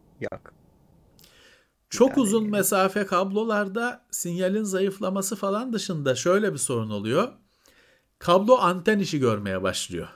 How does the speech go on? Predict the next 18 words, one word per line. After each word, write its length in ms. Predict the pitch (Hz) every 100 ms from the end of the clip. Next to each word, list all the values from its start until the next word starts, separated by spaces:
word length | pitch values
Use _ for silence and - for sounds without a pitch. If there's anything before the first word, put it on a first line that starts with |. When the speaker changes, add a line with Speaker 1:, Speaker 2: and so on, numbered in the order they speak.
| - - _
Speaker 2:
<laughs> 360 | _ _ _ _
Havadaki 840 | - 156 180 180 175 - 233 226
Speaker 1:
Ha. 300 | 113 110 101 _ _ _ _ 147
Speaker 2:
elektromanyetik 680 | 180 - 175 175 180 175 -
sesin 400 | 156 147 165 156
geldi. 360 | 156 151 135
Görüntün 480 | 127 131 127 139 123
de 80 | 110
var 140 | 98
şimdi. 320 | 92 95 87 - _ - -
Speaker 1:
Tamam. 200 | 113 104
Speaker 2:
Havadaki 440 | - 151 175 190 190
Speaker 1:
Tamam. 140 | 214
Speaker 2:
elektromanyetik 800 | 196 190 190 185 190 190 190 - _ _ _ _ _ _ _ _ -
sinyaller 840 | - - 147 165 165 170 180 202 202 -
senin 360 | 160 160 180
içinde 440 | 139 131 160 156 170
aktardığın 640 | - - 151 147 175 185